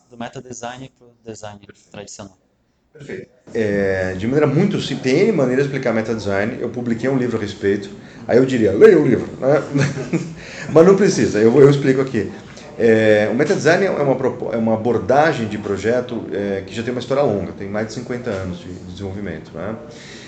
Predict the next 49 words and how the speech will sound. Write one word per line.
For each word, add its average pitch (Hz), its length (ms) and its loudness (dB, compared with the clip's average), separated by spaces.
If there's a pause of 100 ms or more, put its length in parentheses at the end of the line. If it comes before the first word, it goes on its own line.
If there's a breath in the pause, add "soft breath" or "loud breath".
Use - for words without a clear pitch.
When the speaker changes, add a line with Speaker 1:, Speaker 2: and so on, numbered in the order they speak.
(160 loud breath)
Speaker 2:
É, 107 200 0
a 110 120 0
origem 139 500 0
dele 117 480 0
era 107 180 2
pra 127 180 2
otimizar 170 580 2
o 135 40 2
processo 135 360 -6
de 139 80 -6
design 120 280 -4
tradicional, 117 580 -10
ou 76 60 -16
seja, 101 220 -10
como 110 220 -4
é 139 80 -2
que 139 220 -8
o 127 80 0
projeto 117 400 -6
melhora 113 360 2
uma 107 140 -4
peça 110 260 -4
de 107 80 -6
mobiliária, 104 540 0
por 87 80 -10
exemplo, 87 200 -12
uma 90 100 -12
cadeira, 95 480 -4
uma 85 120 -8
mesa, 87 380 -4
um 80 40 -14
sofá, 82 640 -12 (160)
um 90 40 -16
estante, - 600 -6
sei - 140 -12
lá 110 60 -6
o 113 40 -10
quê. - 140 -16 (640 loud breath)
Quem 120 140 -2
propôs 127 280 0
isso 139 140 -4
foi 151 100 0
um 135 40 0
designer 113 400 2
holandês 135 480 2
chamado 131 340 -4
Andries 175 460 -2
van 127 440 -4
Onk. 123 480 -6